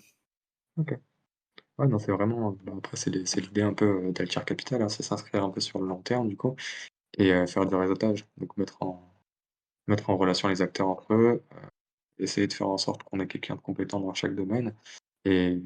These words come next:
même si c'est, si c'est, si c'est un secteur ou si c'est une activité qui sort un peu de, de ton activité ou de ce qui sort un peu de ce, de tes problématiques actuelles, peut-être, heu, on fait de l'immobilier, tu vois ? T'as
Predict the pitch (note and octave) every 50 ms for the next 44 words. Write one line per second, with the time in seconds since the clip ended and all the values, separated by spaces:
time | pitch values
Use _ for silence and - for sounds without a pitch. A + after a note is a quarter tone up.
0 | F#2 - _ _ _ _ G2 G#2+ A2+ A2+ - - - - G2+ F#2+ F#2+ F#2+ F2+ -
1 | - - - - - - - - - - - - - F#2 G2 G2+ - - - -
2 | - A2+ A2 G2+ F#2+ - - - - - F#2+ F#2+ F#2 - - F#2+ F#2 - - G2+
3 | - - - - - G#2 G2 G2 G2 F#2+ G#2+ G#2 G2+ F#2+ F#2+ F#2 - - - -
4 | - - - - - _ _ _ _ _ - G2 F2+ G#2 G2 F#2 F#2 - - F#2+
5 | F#2 - A#2 A#2 G#2 F#2 F2+ - - - - - - G2+ G2 F#2+ F2+ - G#2 F#2+
6 | F#2+ F2+ F2 - - - _ - - - - F#2+ F#2+ - - - G#2 G2 F#2+ F#2+
7 | F2+ - - - F2 - - B2 C3 A2+ G#2+ - - - - _ _ _ - -
8 | - - - G2 F#2+ F#2 F#2 F#2 F#2 F2+ F#2 F#2 - - _ - - - - F2+
9 | F#2+ F#2 F#2 F#2+ F#2 F#2+ F#2 G#2 B2 C3 - - - G#2 B2 C#3+ - - - -
10 | - - _ -